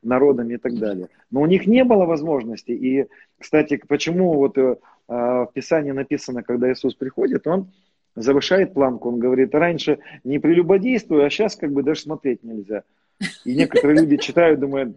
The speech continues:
Speaker 1: "Да пошёл я к м-, к мусульманам или к буддистам, у них по-другому всё, полегче там".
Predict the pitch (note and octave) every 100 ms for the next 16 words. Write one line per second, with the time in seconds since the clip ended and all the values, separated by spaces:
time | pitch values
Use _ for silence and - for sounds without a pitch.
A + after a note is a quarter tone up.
0 | F#3+ - G3 C#4+ - - G#3+ F#3+ E3 D#3
1 | D3+ D#3+ D#3 D3+ E3 D#3 E3+ E3+ D#3+ C#3
2 | C3+ C3+ B2+ D3+ C3+ C#3+ B2+ - - _
3 | A#2 D3+ - D3+ C#3+ C#3+ C#3+ A#2+ G2+ A2+
4 | C#3+ C#3+ A2+ - G2 G2